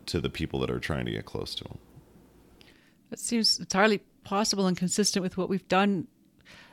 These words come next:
Speaker 2: Let's expand it a little bit. The threat is always imminent and never actual. So I think that thrusts um, punishment primarily into a, an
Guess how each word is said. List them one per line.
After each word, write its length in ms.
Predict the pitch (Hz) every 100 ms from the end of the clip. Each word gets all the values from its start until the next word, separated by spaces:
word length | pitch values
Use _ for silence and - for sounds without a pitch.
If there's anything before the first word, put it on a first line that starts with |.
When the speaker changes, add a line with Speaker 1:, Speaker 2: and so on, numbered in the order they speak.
| -
Speaker 2:
Let's 200 | 214 -
expand 520 | 220 - - 220 233
it 80 | 196
a 80 | 175
little 300 | 180 233 240
bit. 300 | 156 139 - _ _ - - - _ -
The 240 | 147 160
threat 540 | - - 180 226 165 -
is 200 | 175 170
always 560 | 185 185 185 185 - - _ _ _ _ -
imminent 500 | 214 208 156 123 -
and 160 | 170 165
never 520 | 160 165 170 165 160 -
actual. 680 | 156 170 - - 247 277 285 - - _ - - - - - -
So 200 | - 196
I 120 | 190 196
think 220 | 247 254
that 200 | 214 - _ _ -
thrusts 580 | 185 196 208 - - - _ -
um, 500 | 185 180 175 175 170 - - _ _ _
punishment 800 | - 226 233 - 185 170 160 - -
primarily 600 | - 185 185 180 185 175
into 380 | 165 170 190 170
a, 220 | 160 151 - _ -
an 200 | 160